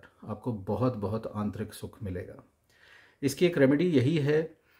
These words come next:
कि चाहे शॉर्ट डिस्टेंस ट्रैवल हो या लॉन्ग डिस्टेंस ट्रैवल हो, ट्रैवल ज़रूर करें।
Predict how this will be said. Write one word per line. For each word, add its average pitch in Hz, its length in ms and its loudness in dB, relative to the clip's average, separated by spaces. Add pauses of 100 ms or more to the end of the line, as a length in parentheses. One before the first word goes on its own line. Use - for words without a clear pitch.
(240)
कि 135 120 6
चाहे 131 280 4
शॉर्ट 127 300 2
डिस्टेंस 139 420 -2
ट्रैवल 123 320 4
हो 131 220 2
या 123 120 2
लॉन्ग 107 300 0
डिस्टेंस 110 440 -4
ट्रैवल 110 260 0
हो, 113 160 -2
ट्रैवल 107 400 -2
ज़रूर 104 280 0
करें। 113 300 -4